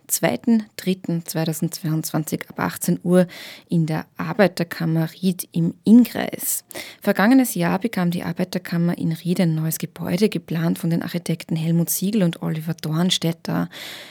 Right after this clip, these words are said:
Bevor wir dort zum Baukulturstammtisch Platz nehmen, gibt es zur Einstimmung eine Führung durchs Haus. Und eine Ausstellungseröffnung im afo Architekturforum Oberösterreich findet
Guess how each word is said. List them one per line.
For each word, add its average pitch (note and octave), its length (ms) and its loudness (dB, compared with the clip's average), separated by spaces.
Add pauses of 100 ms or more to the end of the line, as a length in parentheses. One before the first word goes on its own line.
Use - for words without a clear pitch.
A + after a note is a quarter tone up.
(100)
Bevor E3 260 0
wir E3 60 -2
dort - 380 -4
zum D#3+ 300 0
Baukulturstammtisch G3 880 0
Platz - 280 -6
nehmen, D#3+ 300 0
gibt - 300 -6
es D#3 180 -4
zur - 200 -8
Einstimmung D#3+ 500 -2
eine A#3+ 160 2
Führung D#3 540 -4
durchs - 440 -4
Haus. - 500 -6 (1200)
Und C#4+ 280 10
eine A3 260 4
Ausstellungseröffnung F#3 840 0
im F3 400 2
afo E3 500 -4
Architekturforum F3 680 -4
Oberösterreich E3 680 -6
findet F3 400 0